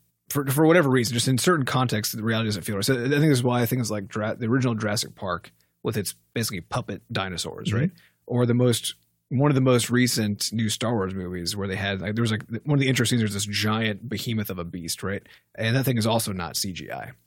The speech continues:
Speaker 1: And those things, but it's like, it feels very, like, stiff, you know?
Speaker 2: Mm-hmm.
Speaker 1: And kinda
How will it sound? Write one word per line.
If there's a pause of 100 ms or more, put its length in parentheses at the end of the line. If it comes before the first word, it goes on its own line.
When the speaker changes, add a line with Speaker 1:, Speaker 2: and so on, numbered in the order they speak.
(220)
Speaker 1:
And
those
things,
but
it's
like,
it
feels
very,
like,
stiff,
you
know?
Speaker 2:
Mm-hmm. (320)
Speaker 1:
And
kinda